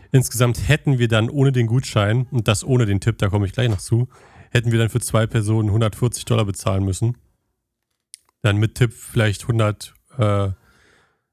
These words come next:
ja, hundertsiebzig, hundertachtzig vielleicht. Das finde ich für zwei Personen übertrieben, für, weil du isst das nicht. Also nie im Leben essen zwei Personen in dem Restaurant hundertachtzig Dollar. Das ka-, kriegst du einfach nicht hin.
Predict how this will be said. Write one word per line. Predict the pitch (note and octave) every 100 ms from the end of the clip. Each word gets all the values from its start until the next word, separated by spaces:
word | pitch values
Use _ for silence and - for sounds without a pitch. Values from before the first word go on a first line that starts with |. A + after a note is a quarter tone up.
| _ _
ja, | A2 F#2
hundertsiebzig, | G2+ G#2 G2 - - B2+ G#2 G2+ G#2 - - G#2+
hundertachtzig | G#2+ G2 - - A2+ -
vielleicht. | A#2 A2+ -
Das |
finde | - A2+
ich | -
für |
zwei | A2 A#2+ A2
Personen | A2+ A2
übertrieben, | G#2 G2+ - B2+ C#3+ -
für, | B2+ C3
weil | G#2+ G#2 A#2+ -
du | B2+
isst | D3+ C3 D3+
das | C3+
nicht. | D3 D3+ -
Also | A2+ G#2+ A2 - - E3+ _ _
nie | A#2+ D3+
im | C3+
Leben | C3+ D3 D3 D3 - - -
essen | C3 A2+ C3
zwei | - B2
Personen | B2+ B2 A#2+ B2+
in |
dem | A2+ A2+
Restaurant | A2 G#2+ - G#2 G#2 A2 A#2 - -
hundertachtzig | A#2 A#2 A#2 G#2+ - A2+
Dollar. | A#2 A#2+ C3
Das | A2 -
ka-, | B2+
kriegst | A2 B2 -
du | A2+
einfach | G#2+
nicht | G#2+ F#2
hin. | A#2+ D3